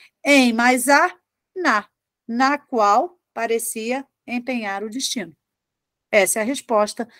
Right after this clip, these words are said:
da segunda oração sublinhada. Então, vou colocar aqui, ó. Na qual, porque em mais a é na, ah, parecia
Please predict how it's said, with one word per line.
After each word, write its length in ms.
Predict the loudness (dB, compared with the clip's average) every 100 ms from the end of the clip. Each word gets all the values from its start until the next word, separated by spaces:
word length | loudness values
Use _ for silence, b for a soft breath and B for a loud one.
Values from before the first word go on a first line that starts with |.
| b b
da 140 | 0 0
segunda 480 | 0 -2 -2 0
oração 340 | 0 0 -2 -6
sublinhada. 640 | -6 -2 -2 -2 -8 -16 _ _ _ _ _ _
Então, 160 | -10 -6
vou 100 | 0
colocar 360 | 2 2 2 0
aqui, 260 | -2 -12
ó. 100 | -12 _ _ _ _ _ _ _ _ _ _ _ _ _ _ _ _ _ _ _ _
Na 300 | 0 2 2
qual, 540 | 4 4 6 4 2 _ _
porque 440 | -4 2 2 2 0
em 260 | 0 0 0
mais 340 | 2 2 0
a 240 | 0 -2 _ 0
é 120 | 2
na, 380 | 4 2 0 b b b b _ _ _ _ _ _ _ _ _ _ _ _ _ _ _ _ _ -6
ah, 640 | -2 -2 -2 -2 -2 -4 2
parecia 800 | 4 4 0 -2 0 2 2